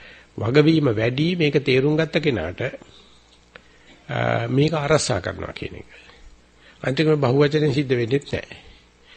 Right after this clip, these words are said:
තමන් විතරයි. අපි මේ මුළු ඔක්කොම සභාවේ ඉන්න ඔක්කොම තමා වාචා කරන්න හදනවා කියලා ඒක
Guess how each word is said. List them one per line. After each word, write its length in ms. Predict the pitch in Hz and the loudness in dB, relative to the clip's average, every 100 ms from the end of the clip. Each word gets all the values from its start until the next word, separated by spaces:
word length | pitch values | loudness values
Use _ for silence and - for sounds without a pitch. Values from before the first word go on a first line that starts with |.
| - _ _ _ _ _ _ | -20 _ _ _ _ _ _
තමන් 300 | 127 123 127 | -2 0 0
විතරයි. 600 | 113 - - - - - - - - - - - - - - _ - | -2 -6 -14 -20 -8 2 2 0 -18 -18 -18 -20 -20 -20 -20 _ 0
අපි 120 | 117 | 2
මේ 160 | 120 117 | 4 2
මුළු 220 | 120 120 | 4 2
ඔක්කොම 480 | 113 - 131 135 135 | 0 0 4 4 4
සභාවේ 420 | 127 127 120 127 | 0 0 0 0
ඉන්න 120 | 123 | -2
ඔක්කොම 300 | 117 - 127 123 123 - - - _ _ _ _ _ _ - | -4 -6 -4 -2 -4 -10 -20 -20 _ _ _ _ _ _ -2
තමා 300 | 117 120 117 | 0 0 0
වාචා 340 | 117 117 113 | 0 0 -4
කරන්න 280 | 120 113 107 | -2 -2 -2
හදනවා 340 | 113 110 113 | -2 -2 -2
කියලා 240 | 110 127 | -2 -2
ඒක 140 | 113 | -2